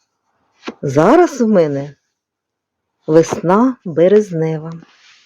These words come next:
Ось така, коли саме зима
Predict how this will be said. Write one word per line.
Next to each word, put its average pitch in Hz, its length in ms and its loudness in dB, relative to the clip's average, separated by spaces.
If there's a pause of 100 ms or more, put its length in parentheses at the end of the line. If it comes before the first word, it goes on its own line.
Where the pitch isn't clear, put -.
(1300)
Ось 165 220 0
така, 233 580 0 (240)
коли 165 260 2
саме 165 520 -4 (1120)
зима 165 720 2